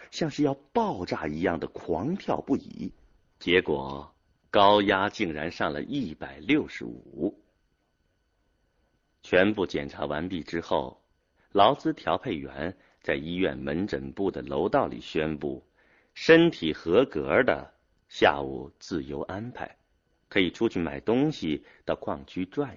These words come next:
一转。身体完全不合格的，准备回家。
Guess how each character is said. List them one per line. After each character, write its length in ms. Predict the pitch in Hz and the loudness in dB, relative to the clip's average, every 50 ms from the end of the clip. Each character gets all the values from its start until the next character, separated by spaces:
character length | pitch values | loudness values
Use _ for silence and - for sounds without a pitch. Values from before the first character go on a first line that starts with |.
| - - | -18 -20
一 60 | 69 | -14
转。 240 | - - 71 - - _ _ _ _ _ _ _ _ _ _ _ _ _ _ _ - - - | -10 -10 -10 -10 -12 _ _ _ _ _ _ _ _ _ _ _ _ _ _ _ -20 -18 0
身 240 | - 175 175 175 | 6 6 8 8
体 160 | - - 101 92 | 8 6 4 6
完 360 | 82 95 92 107 165 202 196 | 8 8 10 10 8 6 4
全 240 | - 110 92 95 104 | 2 2 2 2 2
不 160 | - 107 82 | 0 -4 -2
合 200 | - - 85 82 | 0 2 2 2
格 280 | - - 69 71 76 | 2 0 -4 -2 -2
的， 260 | 73 76 69 69 - _ _ _ _ _ _ _ _ - | -2 -4 -4 -6 -8 _ _ _ _ _ _ _ _ -8
准 200 | - 80 69 67 | -6 -6 -4 -4
备 160 | - 69 62 | -6 -10 -10
回 280 | - - - 80 78 69 | -10 -12 -14 -12 -12 -10
家。 300 | - - 92 95 104 | -6 -6 -6 -6 -6